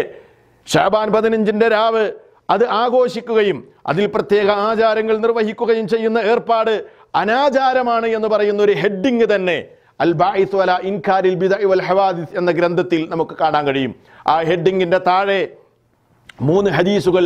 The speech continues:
അദ്ദേഹം കൊണ്ടുവരുന്നു. ആ ഹദീസുകൾക്ക് താഴെ അദ്ദേഹം രേഖപ്പെടുത്തുകയാണ്, വകുല്ലു ദാലിക ബി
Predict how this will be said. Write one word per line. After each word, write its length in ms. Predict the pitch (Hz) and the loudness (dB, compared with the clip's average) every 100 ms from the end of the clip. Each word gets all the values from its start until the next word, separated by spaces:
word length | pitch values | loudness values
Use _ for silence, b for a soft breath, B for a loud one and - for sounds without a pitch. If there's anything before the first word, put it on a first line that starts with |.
| 175 | 0
അദ്ദേഹം 260 | 170 165 156 160 | -2 -2 0 -2
കൊണ്ടുവരുന്നു. 500 | 147 156 147 135 117 - B B B - | 0 2 0 0 -6 -8 B B B -2
ആ 20 | 151 160 | 0 0
ഹദീസുകൾക്ക് 560 | 175 190 175 180 180 175 | 0 2 2 0 0 0
താഴെ 200 | 175 190 190 | 0 0 0
അദ്ദേഹം 260 | 190 185 196 | -2 -2 0
രേഖപ്പെടുത്തുകയാണ്, 840 | 208 214 214 196 196 185 180 170 147 B B - | 0 0 -2 -6 -2 0 2 0 -4 B B -6
വകുല്ലു 440 | 131 135 190 208 185 165 | -6 -2 -2 2 2 2
ദാലിക 440 | 185 196 185 180 170 147 B B | 2 0 0 0 0 0 B B
ബി 80 | 131 | -4